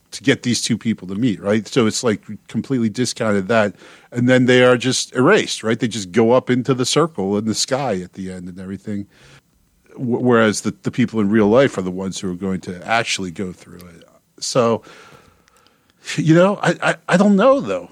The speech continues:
You know, I, I don't know what, i-, in the end, basically, it, it's all about. I, I,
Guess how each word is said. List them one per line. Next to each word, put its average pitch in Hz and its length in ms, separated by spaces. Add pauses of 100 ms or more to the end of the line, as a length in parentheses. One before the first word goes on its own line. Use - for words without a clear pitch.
You 123 160
know, 151 160
I, 127 80
I 135 240
don't 143 220
know 147 220
what, 104 280
i-, - 480
in 127 160
the 117 180
end, 107 500
basically, 104 920
it, 104 260
it's 117 180
all 110 160
about. 90 480
I, 135 180
I, 165 240